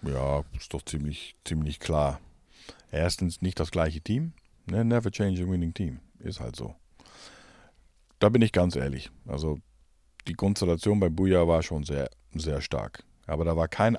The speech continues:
Einzel-, Einzelne von denen alleine geil, da waren wir zusammen sehr geil. Aber ich glaube nicht, dass wir nicht erfolgreich gewesen sein könnte ohne Booyah. Ich glaube, in der Zeit war es auch noch so,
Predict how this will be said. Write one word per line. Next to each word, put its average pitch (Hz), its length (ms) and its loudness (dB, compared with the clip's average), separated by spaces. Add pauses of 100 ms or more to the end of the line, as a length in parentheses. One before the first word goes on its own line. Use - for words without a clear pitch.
Einzel-, 107 520 4
Einzelne 104 380 4
von 92 240 0
denen 92 320 4 (320)
alleine 92 380 4
geil, 107 280 8
da 85 140 6
waren 87 200 4
wir 80 80 0
zusammen 73 400 -6
sehr 62 200 -8
geil. 60 300 -10 (540)
Aber 107 380 8
ich 101 100 0
glaube 104 320 6
nicht, 104 360 4
dass 104 220 0
wir 101 200 6
nicht 107 280 2
erfolgreich 104 720 2 (340)
gewesen 95 640 0 (340)
sein 95 440 0 (100)
könnte 101 420 -2
ohne 135 260 2
Booyah. 160 400 -2 (800)
Ich - 120 -10
glaube, 98 340 6
in 92 120 4
der 98 180 4
Zeit 98 280 4
war 92 140 8
es 92 100 -2
auch 90 220 2
noch 90 140 2
so, 87 400 2